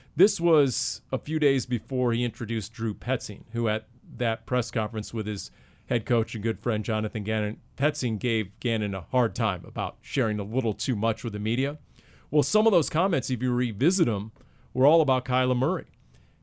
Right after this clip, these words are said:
And J G said to Peter King, "First off, if Kyler isn't here, I don't take the job." But then he went on to say, "The offense will look much different,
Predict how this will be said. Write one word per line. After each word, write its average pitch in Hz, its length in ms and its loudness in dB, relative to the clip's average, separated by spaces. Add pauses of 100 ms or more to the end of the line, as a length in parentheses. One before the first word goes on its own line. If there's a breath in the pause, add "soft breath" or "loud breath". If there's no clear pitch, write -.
And 120 540 0 (180)
J 135 220 2
G 139 200 -2
said 135 200 0
to 123 60 0
Peter 127 280 -2
King, 120 220 -2
"First - 300 2
off, 113 180 2
if 107 100 -12
Kyler 160 380 2
isn't 117 180 0
here, 117 140 0
I 127 80 2
don't 131 160 -2
take 120 180 -4
the - 60 -12
job." 107 500 -4 (1040 loud breath)
But 127 120 0
then 147 100 4
he 147 60 2
went 147 160 2
on 139 100 0
to 127 60 -2
say, 120 460 -2
"The 123 120 -4
offense 151 400 -2
will 170 260 0
look 170 240 -2
much 175 280 -4
different, 147 420 -6